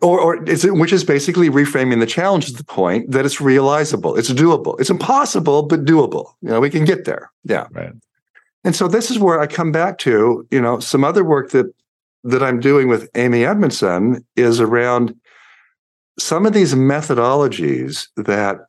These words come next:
Speaker 1: I've been using and learned over the last twenty years around asking better questions. Some of them actually build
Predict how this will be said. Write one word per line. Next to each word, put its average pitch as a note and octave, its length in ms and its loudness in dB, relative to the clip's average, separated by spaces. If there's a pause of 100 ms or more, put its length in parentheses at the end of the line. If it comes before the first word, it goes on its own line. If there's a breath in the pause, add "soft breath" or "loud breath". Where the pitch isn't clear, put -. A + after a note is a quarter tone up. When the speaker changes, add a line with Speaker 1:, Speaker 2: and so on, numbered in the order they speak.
Speaker 1:
I've C3+ 220 -2
been C3 160 0
using A2+ 580 2
and F2 240 0
learned G#2 360 0
over G2 180 -2
the F2+ 80 0
last F#2 300 -2
twenty F2 220 -2
years F#2+ 260 -2
around D#2+ 320 -4
asking F#2 320 -4
better F2 180 -2
questions. G#2+ 720 -4 (520 soft breath)
Some G#3+ 240 -2
of F3 80 2
them B2+ 280 -2 (140)
actually A2+ 800 0 (260)
build B2+ 460 2